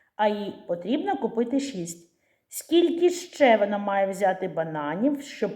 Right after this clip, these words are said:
їх стало шість? Перевірте себе.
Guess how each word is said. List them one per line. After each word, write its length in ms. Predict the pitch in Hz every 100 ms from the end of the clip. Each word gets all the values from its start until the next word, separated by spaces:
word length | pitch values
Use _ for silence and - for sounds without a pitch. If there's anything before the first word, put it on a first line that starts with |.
| -
їх 280 | 226 349 -
стало 560 | - - 220 247 247
шість? 600 | 240 - 175 170 - - _ _ _ _ _ _ _ _ _ _ _ _ _ _ _ _ _ _ _ _ _ _ _ _ _ _ _ _ _ _ _ _ _ _ _ _ _ _ _ _
Перевірте 580 | 302 359 294 214 - 180
себе. 420 | - - 151 143